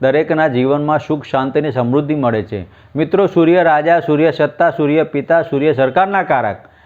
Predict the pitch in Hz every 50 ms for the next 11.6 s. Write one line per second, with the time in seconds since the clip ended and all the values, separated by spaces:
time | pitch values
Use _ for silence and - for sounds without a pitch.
0 | _ _ _ _ _ _ _ - - - 185 180 185 175 190 196 180 180 175 165
1 | 175 175 160 160 135 147 156 156 165 170 151 147 165 151 160 - 147 143 165 165
2 | 151 - 156 156 156 147 - - 139 135 - - - 127 131 123 135 147 - -
3 | 147 135 131 160 160 - 165 156 156 147 135 147 147 139 - 139 131 123 123 110
4 | 92 - - _ _ _ _ _ - 139 143 139 156 170 165 135 113 - - 127
5 | 143 147 - 165 190 208 214 208 202 185 - 160 135 120 110 101 - - - _
6 | _ _ _ _ _ _ _ _ _ _ - 127 147 143 - 165 170 165 156 151
7 | 165 160 160 151 160 165 151 156 151 143 156 156 156 160 156 151 156 151 156 151
8 | 151 147 139 143 151 147 151 147 147 151 127 127 127 123 135 143 143 151 143 131
9 | 135 147 143 131 101 - - - _ _ _ - 143 147 151 165 156 127 104 101
10 | - - - _ - - - 143 170 170 147 139 123 - 202 208 180 208 202 202
11 | 202 202 190 185 180 170 160 156 151 147 127 104